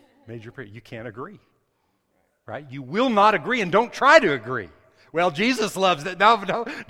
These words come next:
don't put Jesus on Republican and Democrat. He ain't there. And I've been to Republican conventions. Mm. Lord, have mercy.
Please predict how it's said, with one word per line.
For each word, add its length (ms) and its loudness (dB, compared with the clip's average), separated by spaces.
don't 140 -2
put 180 0
Jesus 460 -2
on 200 2
Republican 540 -4
and 120 -8
Democrat. 480 -12
He 100 -6
ain't 200 -4
there. 240 -4
And 100 -10
I've 160 0
been 220 -4
to 80 -8
Republican 720 -6
conventions. 800 -10
Mm. 500 -4
Lord, 600 -8
have 260 -18
mercy. 380 -8